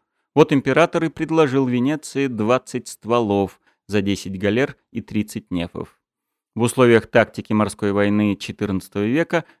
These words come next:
такие подарки были поистине божественным аргументом, ведь все сражения на море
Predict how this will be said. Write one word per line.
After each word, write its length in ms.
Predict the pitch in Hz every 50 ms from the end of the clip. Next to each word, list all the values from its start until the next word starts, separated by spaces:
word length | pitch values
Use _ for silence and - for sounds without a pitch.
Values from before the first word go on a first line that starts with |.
| _
такие 320 | _ 110 107 - 117 110 101
подарки 560 | - - 110 110 123 139 151 151 - - 151
были 280 | 131 117 131 127 127
поистине 640 | 123 - - 120 127 131 135 - - - 123 127 120
божественным 720 | 113 117 110 98 113 117 110 - _ 117 113 113 113 107 -
аргументом, 920 | - 117 113 101 101 120 113 113 110 101 92 92 90 - - 92 92 90 - _ _ _ _ _ _
ведь 240 | - 117 123 107 -
все 240 | - - - 131 113
сражения 600 | - - - 120 113 98 104 110 107 101 101 101
на 140 | 104 107 110
море 340 | 117 135 151 160 160 156